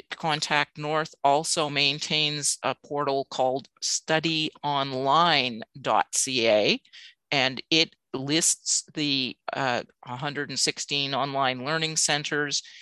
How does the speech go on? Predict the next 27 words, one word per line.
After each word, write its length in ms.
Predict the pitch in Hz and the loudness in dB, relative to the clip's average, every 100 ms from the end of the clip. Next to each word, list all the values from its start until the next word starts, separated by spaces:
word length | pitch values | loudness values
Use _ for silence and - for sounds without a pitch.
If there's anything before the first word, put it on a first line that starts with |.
| - - | -20 -8
provides 640 | 160 143 135 131 135 - - | -4 2 4 4 0 -4 -2
information 720 | 147 - 135 135 131 - 139 | -6 -6 -4 -2 -2 -4 -4
about 340 | 120 123 113 _ - | 0 0 -2 _ -4
how 160 | 117 | -4
to 80 | 110 | -2
connect 460 | - 131 151 - - | -4 0 0 -2 -4
with 200 | 156 - | -6 -2
them, 460 | 143 139 139 135 110 | -2 0 -2 -6 -8
their, 240 | 120 113 - - | -6 -6 -8 -10
their 160 | 104 | -6
addresses 540 | 104 98 95 - 120 104 | -6 -2 -2 -2 -4 -8
and 160 | 120 - | -10 -8
contact 680 | 139 139 143 151 143 - | -6 -6 -2 0 0 -2
information, 1080 | 160 156 - 160 156 151 143 147 - 147 143 - - - | -10 -10 -10 -8 -6 -4 -2 0 0 -4 -8 -14 -14 -2
and 180 | 170 156 | 2 4
it 140 | 147 - | 2 2
also 540 | 151 151 - 143 127 - - - - | 2 2 0 0 -4 -10 -20 -12 -2
updates 480 | 131 - 151 143 - | -2 0 0 0 -4
information 680 | 147 - 151 143 143 - 139 | -6 -6 -4 -2 -2 -2 -4
about 380 | 127 123 127 _ _ | -2 -2 -2 _ _
which 360 | 139 165 - - | -6 -4 -2 -2
centers 460 | - 143 - 127 135 | -2 -2 -2 -2 -2
are 100 | 135 | -4
currently 580 | - 147 135 - 135 | -6 -6 -6 -4 -2
open, 480 | 113 147 - 104 113 120 - - _ | -2 -2 -4 -4 -6 -10 -16 -20 _
uh, 120 | 131 120 | -10 -6
given 360 | 135 131 123 | -4 -4 -6